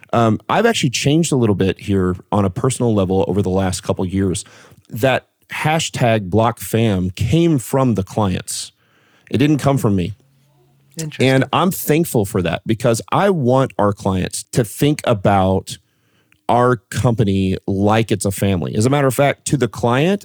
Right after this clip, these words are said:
Speaker 1: I think it should feel like a family. To the paying customer, if they feel like it's a family, boy, you've, you've hit a home run on the, on the community or culture. That, that's huge. I want my staff to think about it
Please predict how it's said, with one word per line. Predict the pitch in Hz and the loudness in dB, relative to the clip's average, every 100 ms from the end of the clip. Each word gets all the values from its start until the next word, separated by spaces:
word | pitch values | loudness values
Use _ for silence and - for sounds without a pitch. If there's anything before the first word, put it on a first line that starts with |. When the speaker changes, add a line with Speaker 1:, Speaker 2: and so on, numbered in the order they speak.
| - | -2
Speaker 1:
I | 123 | -2
think | 139 139 | 0 -2
it | - | -2
should | - 135 127 | -2 -2 0
feel | 101 | -2
like | 82 90 | -2 -4
a | 92 | -6
family. | 82 65 52 - _ _ _ _ _ _ _ _ - | -6 -6 -10 -12 _ _ _ _ _ _ _ _ -2
To | 123 | -2
the | 120 | -2
paying | - - 123 147 156 156 - - | -4 -2 0 2 0 -2 -8 -6
customer, | 123 120 101 92 60 101 _ _ _ - | -4 -2 -2 -4 -4 -8 _ _ _ -10
if | - 120 - | -4 -2 0
they | 175 | 0
feel | 220 - - 156 175 131 | -2 -6 -2 2 4 4
like | 110 104 | 2 0
it's | 117 - | -2 -4
a | |
family, | - 123 98 | -2 0 0
boy, | 87 113 | 0 0
you've, | 110 143 135 - _ _ - | 0 -2 -4 -12 _ _ -4
you've | 110 131 - | -2 -2 -4
hit | - 127 | -2 2
a | |
home | 123 117 104 | 2 2 2
run | 110 104 | 2 2
on | 95 | 0
the, | 92 - | -2 -2
on | 104 101 | 0 0
the | 95 | -2
community | - 113 113 98 95 | -2 0 2 0 0
or | 92 | -2
culture. | - 95 85 - - | -2 -2 -2 -6 -4
That, | 104 - - | -6 -4 -4
that's | 101 | -4
huge. | - 90 - - _ _ _ _ _ _ - | -4 -4 -6 -12 _ _ _ _ _ _ -2
I | 131 | 0
want | 156 226 214 | 2 2 2
my | 196 | 0
staff | - - 135 160 170 | 0 -2 0 0 -2
to | - | -4
think | 135 123 | -4 0
about | 120 | 2
it | 110 | 2